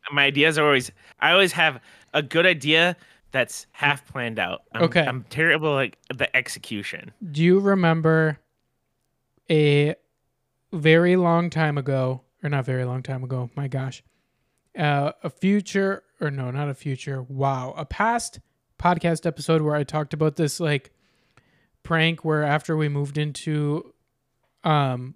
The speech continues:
Speaker 2: our house way out in the country, and I talked about how I was homesick from school one day, and my mom's friend came to visit, and he drove an ambulance.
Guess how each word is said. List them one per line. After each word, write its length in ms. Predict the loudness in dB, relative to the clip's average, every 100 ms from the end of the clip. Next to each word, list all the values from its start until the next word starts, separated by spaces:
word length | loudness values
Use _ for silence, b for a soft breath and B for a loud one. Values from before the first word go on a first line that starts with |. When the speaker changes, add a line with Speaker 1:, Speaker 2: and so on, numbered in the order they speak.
| -8
Speaker 2:
our 160 | -6 -4
house 440 | -2 0 -2 -2
way 160 | 0 2
out 100 | 0
in 60 |
the 60 | -4
country, 640 | -4 -4 -4 -4 -4 -4 -8 _ _ _ _ _ _ _ _ -2
and 260 | 0 0
I 60 | -2
talked 320 | -2 -2 -2
about 140 | -2
how 80 | 0
I 40 | -2
was 100 | -2
homesick 680 | -4 -4 -6 -8 -4 -4 -4
from 160 | -8
school 320 | -8 -4 -2 -2
one 220 | -2 0
day, 340 | 2 4 2
and 140 | -2 -4
my 120 | -2
mom's 420 | -2 -4 -6 -12 _ _ _ _
friend 320 | -4 -2 -2
came 260 | -2 -4 -4
to 140 | -8 -2
visit, 480 | 0 2 2 0 _ _ _ _ _ _ _ _ _
and 520 | -2 0 0 -4 -8 -16 _ _ _
he 640 | -14 -4 0 0 2 0 -2 -8
drove 280 | -2 0 2
an 100 | -2
ambulance. 840 | -4 -6 -4 -4 -2 -4 -6 -12